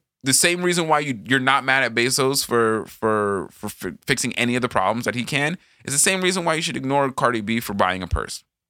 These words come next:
no matter how expensive it is, because that money was never yours to begin with, and it was never the public's, and so they don't owe it to them. But I don't know, you know, and, and I get accused of pocket watching a lot because I, you know, I like to say, like, "Yo, you're capable of this and that," but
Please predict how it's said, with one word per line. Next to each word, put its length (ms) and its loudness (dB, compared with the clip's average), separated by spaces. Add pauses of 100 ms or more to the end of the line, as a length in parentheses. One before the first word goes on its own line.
(680)
no 80 0
matter 180 2
how 140 0
expensive 440 -6
it 180 -14
is, 80 -18 (600)
because 160 -4
that 120 4
money 220 0
was 160 2
never 320 0
yours 280 -2
to 100 -4
begin 260 -6
with, 260 -12
and 100 -2
it 40 -2
was 100 -4
never 200 0
the 80 -2
public's, 420 0
and 100 -8
so 220 -2 (460)
they 100 4
don't 140 2
owe 160 4
it 100 -2
to 80 -6
them. 260 -10 (2500)
But 280 2 (440)
I 120 4
don't 140 2
know, 200 -2 (520)
you 100 0
know, 140 4
and, 180 2
and 160 2
I 80 4
get 120 4
accused 280 0
of 60 -2
pocket 300 2
watching 320 0
a 80 0
lot 220 0
because 200 -2
I, 120 4
you 220 -2
know, 100 2
I 100 4
like 180 2
to 100 -4
say, 200 2
like, 160 0
"Yo, 160 4
you're 320 -4
capable 420 -2
of 80 -4
this 180 0
and 140 -4
that," 180 2
but 200 -2